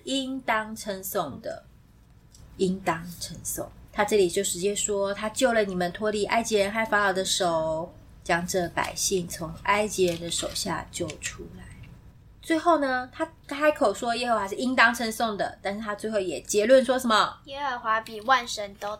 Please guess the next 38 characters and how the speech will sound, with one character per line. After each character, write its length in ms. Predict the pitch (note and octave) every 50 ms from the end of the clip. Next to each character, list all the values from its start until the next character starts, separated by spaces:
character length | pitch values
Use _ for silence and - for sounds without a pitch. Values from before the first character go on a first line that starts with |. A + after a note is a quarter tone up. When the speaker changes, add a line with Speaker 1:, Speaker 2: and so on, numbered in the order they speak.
| - -
Speaker 2:
大。 240 | - A3+ G#3 - - - - -
Speaker 1:
对， 280 | - - - - - - -
耶 200 | E3+ E3+ E3 -
和 100 | - - - -
华 140 | - - - - -
比 120 | - - -
万 220 | - A3 G3+ F3+ E3+
神 240 | - - - - - - - - -
都 120 | - C#3 - - - - -
大。 220 | - - - - - - - _ _ - _ - - - _ - - - - - - - - - - - - - - - -
哇， 280 | - A3 - - - -
读 120 | - G3 F#3
的 100 | G3+ G3+
时 160 | - G#3+ G#3
候 140 | A3+ C4 A#3+
我 120 | A#3+ B3+
也 80 | B3+ -
觉 140 | A#3+ A3+
得 140 | G#3+ A#3+ A3+
跟 200 | A3 - C4 B3+
着 120 | C4 B3 A#3+
他 200 | A#3+ B3 B3 B3
心 300 | B3 - A#3+ B3 A#3+ A#3
里 60 | G#3+
面 200 | A3 A#3 A#3 A#3+
一 60 | B3
起 320 | A#3+ - - - G#3 F3+
这 100 | E3+ A3
样 180 | A3+ A3 G#3+ G3
子， 360 | - G3 F#3+ E3+ D#3 C#3 C3 -
Speaker 2:
对。 100 | - B3 A#3+ A3+ A3 - - - - - - -
Speaker 1:
这 100 | - -
样 120 | A#3 A3 G3+
子 220 | - F#3+ F3+ F3 E3 - - - -
开 300 | - - - F#3+ G3 G#3
心 300 | - - - G#3+ G#3 G3+
以 120 | - -
及 460 | F3 - - E3 D#3+ E3 D#3+ D#3+ E3+